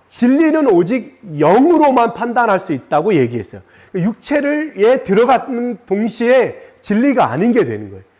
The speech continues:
그러니까 하나님의 아들이 어떻게 육체로 왔냐? 만약에 육체로 왔다면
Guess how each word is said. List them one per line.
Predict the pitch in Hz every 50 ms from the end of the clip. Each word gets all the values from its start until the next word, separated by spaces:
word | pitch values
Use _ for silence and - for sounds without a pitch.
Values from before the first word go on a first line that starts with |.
| _ _ _ _ _ -
그러니까 | - 262 185 240
하나님의 | 277 285 285 277 269 269 285 269
아들이 | 220 202 196 226 220 240
어떻게 | 180 208 240 - - 392 392 392 - 262
육체로 | 208 175 165 - - - 240 208
왔냐? | 175 143 143 151 135 123 120 - _ _ _ _ _
만약에 | - 202 226 226 247 254 247 247 220
육체로 | 185 170 - - - - 233 220 220
왔다면 | 208 160 139 - - 156 156 208 233 202 143 -